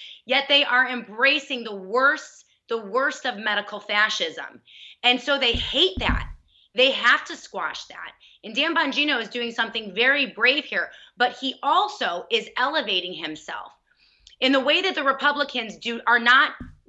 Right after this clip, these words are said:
reading the tea le-, leaves correctly right now, Dan Bongino, to be completely cliche, he has his finger on the pulse of the American people. He is understanding.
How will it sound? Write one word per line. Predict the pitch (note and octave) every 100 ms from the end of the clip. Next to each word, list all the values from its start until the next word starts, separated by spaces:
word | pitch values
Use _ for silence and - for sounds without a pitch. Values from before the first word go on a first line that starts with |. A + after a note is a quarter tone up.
| F#3
reading | A3+ D4 C#4 B3
the | G#3+
tea | - - C#4+
le-, | A#3+ G#3 -
leaves | A3+ G#3 -
correctly | - A#3 A#3 A#3+
right | G3 F3+
now, | F3+ E3+ E3+ - - _ _
Dan | C4 D#4+ D#4
Bongino, | C4+ B3 C4+ G3 F#3+
to | -
be | A3+
completely | A3+ G#3+ C4 B3+ B3
cliche, | - A#3 G#3 - C4 G#3+ F#3
he | F#3 B3+ D4
has | C4 B3 A#3+
his | A#3+ A#3 - -
finger | C4+ D4+ A#3+ G#3 G#3 - - _
on | G#3+ G#3+ A3
the | G#3+
pulse | - - D4 B3+ A3+ - - _ _ -
of | A#3+
the | G#3
American | A#3+ A#3 A#3 A3+ - G#3+
people. | G#3+ D4 C#4+ D4 D#3 - _ _ _ - -
He | - C#4+ D#4+
is | F4 -
understanding. | D4 C#4+ C4+ B3+ - C4 C#4 C#4 G3+